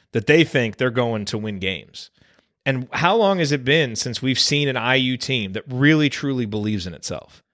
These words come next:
I mean, really. Probably the end of the twenty, I mean, the twenty twenty team was gonna go to the N C A A tournament, but I'm not ever sure we really got that feeling from them.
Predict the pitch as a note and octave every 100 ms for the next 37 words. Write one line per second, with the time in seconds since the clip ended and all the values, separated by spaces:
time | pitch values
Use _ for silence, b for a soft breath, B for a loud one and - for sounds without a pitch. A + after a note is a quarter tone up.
0 | - D3 D3+ B2+ C3 G2+ A1 _ _ _
1 | _ _ _ _ _ _ _ _ _ _
2 | _ _ _ - C#3+ G#3 D#3 C#3 D#3+ D3+
3 | C#3+ E3 E3+ - D3+ D3+ C#3+ C3+ E3+ F#3+
4 | D3+ E3 F#3+ - D3 B2 A#2+ C#3 C3 D3+
5 | C#3 C#3+ C3 C3+ A#2 - D#3+ C#3+ A#2+ A#2
6 | A#2+ E3 D3 B2+ - B2 A#2 A2+ B2 A#2
7 | A#2 A#2 G#2+ A2+ A2+ A2+ - B2 A#2 A2
8 | - F#2+ - G2+ A#2